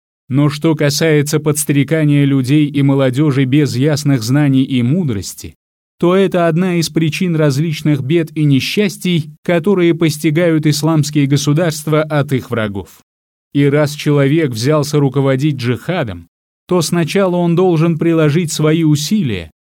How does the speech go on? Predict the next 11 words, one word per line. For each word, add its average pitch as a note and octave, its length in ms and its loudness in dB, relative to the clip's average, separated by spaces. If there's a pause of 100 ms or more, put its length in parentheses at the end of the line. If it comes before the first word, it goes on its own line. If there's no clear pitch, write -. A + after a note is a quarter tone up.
(120)
для F3+ 180 0
достижения E3+ 800 0
необходимых D#3+ 800 -2
средств - 520 -4 (100)
для E3 160 2
ведения E3 540 0
войны, C#3+ 600 0 (220)
как C#3 240 0
знание D#3+ 560 0
и D#3 220 0
вера. F#2+ 420 -4